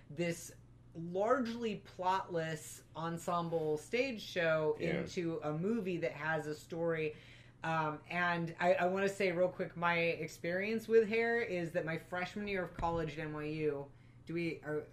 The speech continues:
Speaker 2: Oh, no, keep going.
Speaker 1: Okay.
Speaker 2: Yeah, just making
Speaker 1: Uh,
Speaker 2: sure.
Speaker 1: my, my freshman year of college at N Y U, we had, um, a production of Hair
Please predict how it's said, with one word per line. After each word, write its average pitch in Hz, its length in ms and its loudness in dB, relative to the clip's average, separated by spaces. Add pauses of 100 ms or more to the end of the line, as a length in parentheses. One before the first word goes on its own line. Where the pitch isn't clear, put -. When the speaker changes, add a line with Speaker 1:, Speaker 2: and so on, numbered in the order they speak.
(120)
Speaker 2:
Oh, 110 100 6
no, 95 140 2
keep 90 160 -2
going. 76 140 0
Speaker 1:
Okay. 156 320 0
Speaker 2:
Yeah, 87 140 -2
just - 120 -12
making - 40 -2 (100)
Speaker 1:
Uh, 175 160 4
Speaker 2:
sure. 175 80 -4
Speaker 1:
my, 196 140 2 (120)
my 196 40 4
freshman 240 340 2
year 226 140 2
of - 100 -8
college 190 260 2
at 180 100 0
N 170 120 -4
Y 165 80 -4
U, 170 180 -2
we 156 180 -2
had, 151 400 2 (360)
um, 156 380 0 (140)
a 160 120 -4
production 196 680 -2
of 170 100 -6
Hair 156 640 0